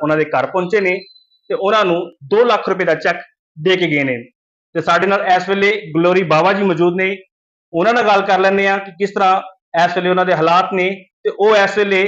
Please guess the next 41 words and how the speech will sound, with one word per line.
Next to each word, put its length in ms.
ਕਿਸ 400
ਤਰ੍ਹਾਂ 200
ਦੀ 120
ਸਹਾਇਤਾ 560
ਸਰਕਾਰਾਂ 360
ਦੇ 100
ਕੋਲੋਂ 400
ਮੰਗ 200
ਰਹੇ 140
ਨੇ। 180
ਅਹ, 600
ਗਲੋਰੀ 380
ਜੀ, 240
ਪਹਿਲੇ 360
ਤੇ 320
ਸਾਨੂੰ 600
ਬਹੁਤ 300
ਇਸ 220
ਵੇਲੇ 200
ਦੁੱਖ 340
ਹੈ 60
ਕਿ 120
ਤੁਹਾਨੂੰ 340
ਇਸ 140
ਹਾਲਾਤਾਂ 360
ਵਿੱਚ 300
ਮਿਲਣਾ 280
ਪੈ 240
ਰਿਹਾ 200
ਹੈ, 60
ਤੁਹਾਡੇ 560
ਘਰ 220
ਪਹੁੰਚੇ 400
ਹਾਂ, 160
ਕੀ 120
ਕਹਿਣਾ 260
ਚਾਹੋਗੇ? 520
ਕਿਉਂਕਿ 520
ਲੰਬੇ 260
ਸਮੇਂ 320
ਵਿੱਚ 120